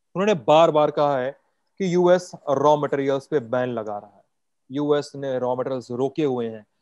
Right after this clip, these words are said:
जो वॉयल्स होते हैं, जो फिल्टर होते हैं, जो वैक्सीन के प्रोडक्शन के लिए बहुत क्रूशियल एलिमेंट माने जाते हैं, उन पर बैन लगा हुआ है उनके एक्सपोर्ट में। यूएस ने अपने यहाँ जो Pfizer और Moderna की तरफ क्रूड, अ, मटेरियल्स को पंप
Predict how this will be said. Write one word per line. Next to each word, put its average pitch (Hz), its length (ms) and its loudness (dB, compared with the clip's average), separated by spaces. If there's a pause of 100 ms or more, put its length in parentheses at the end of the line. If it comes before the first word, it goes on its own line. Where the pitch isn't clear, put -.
(180)
जो 139 200 0
वॉयल्स 156 540 4
होते 147 240 -2
हैं, 131 380 -6
जो 131 100 -4
फिल्टर 170 500 -2
होते 143 300 0
हैं, 131 320 -6
जो 147 220 4
वैक्सीन 135 420 -4
के 165 60 -4
प्रोडक्शन 151 360 -8
के 156 100 -10
लिए 160 180 -6 (340)
बहुत 135 320 -2
क्रूशियल 185 360 4
एलिमेंट 143 440 0
माने 117 180 -6
जाते 110 280 -10
हैं, 101 60 -20 (720)
उन 175 180 -2
पर 185 180 2
बैन 143 340 4
लगा 160 260 4
हुआ 151 220 4
है 147 80 2
उनके 139 180 -2
एक्सपोर्ट 143 480 0
में। 139 80 -4
यूएस 135 380 0
ने 139 100 -4
अपने 135 280 -4
यहाँ 131 260 -2
जो 123 460 -4
Pfizer 131 240 2
और 131 180 -2
Moderna 131 360 -4
की 139 60 -10
तरफ 135 260 -4 (440)
क्रूड, 151 360 -2
अ, 131 260 -2
मटेरियल्स 131 480 -4
को 139 120 -4
पंप 139 260 -2